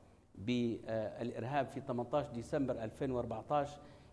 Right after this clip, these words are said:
إذا رجعت إلى تصريحاته، كنت أحذر منذ ذلك الحين بخطر انزلاق ليبيا إلى ما وصلت إليه للأسف سوريا والعراق،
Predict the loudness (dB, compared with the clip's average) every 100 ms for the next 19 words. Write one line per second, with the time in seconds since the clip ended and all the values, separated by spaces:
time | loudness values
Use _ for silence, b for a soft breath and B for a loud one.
0 | -6 4 4 6 4 4 2 0 0 0
1 | -2 -4 -2 0 0 0 2 4 2 0
2 | -2 2 2 4 4 4 2 4 4 6
3 | 2 0 2 4 4 B B B -2 0
4 | 4 4 4 2 2 4 6 8 6 4
5 | 0 4 4 4 4 6 6 6 6 6
6 | 6 4 0 0 4 4 4 2 0 -2
7 | -4 -4 4 4 6 4 4 4 4 2